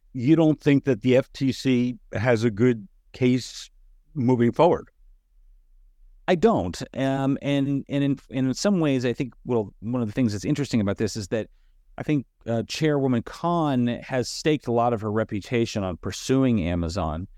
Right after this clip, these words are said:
Speaker 2: And in some ways, this is a little bit of a culmination of that,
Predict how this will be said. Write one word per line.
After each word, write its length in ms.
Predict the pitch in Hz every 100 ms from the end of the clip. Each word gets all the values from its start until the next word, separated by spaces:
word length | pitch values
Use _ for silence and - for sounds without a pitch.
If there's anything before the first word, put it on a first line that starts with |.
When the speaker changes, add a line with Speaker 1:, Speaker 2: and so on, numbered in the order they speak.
| - - -
Speaker 2:
And 380 | 110 107 104 107
in 100 | 98
some 180 | - 117
ways, 200 | 104 -
this 120 | 92
is 60 |
a 60 | 107
little 180 | 104 107
bit 100 | 98
of 100 | 92
a 60 |
culmination 800 | - - 135 113 104 117 131 -
of 140 | 92 80
that, 300 | 87 87